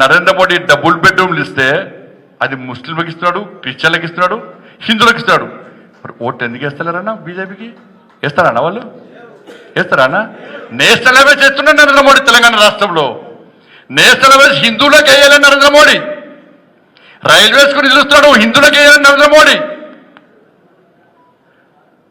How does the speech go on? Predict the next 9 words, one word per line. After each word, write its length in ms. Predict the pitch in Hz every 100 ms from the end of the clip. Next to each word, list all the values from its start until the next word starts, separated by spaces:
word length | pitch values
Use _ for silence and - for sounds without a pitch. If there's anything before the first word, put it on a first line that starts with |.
| _ _ _ _ _ _ _ _ _
బియ్యం 280 | 196 226 285 294
ఇస్తున్నాడు, 320 | 277 294 294 -
హిందువులకు 380 | 247 262 294 294
వేయాలని 260 | 294 285 277
నరేంద్ర 220 | 277 294
మోడీ 140 | 294 294
బియ్యం 220 | 277 285 285
ఇచ్చేది, 360 | 285 269 269 196 139 - - - _ _ _ _ _ _ _ _ _ _ _ _ _ _ _
టాయిలెట్స్ 520 | - 214 262 294 285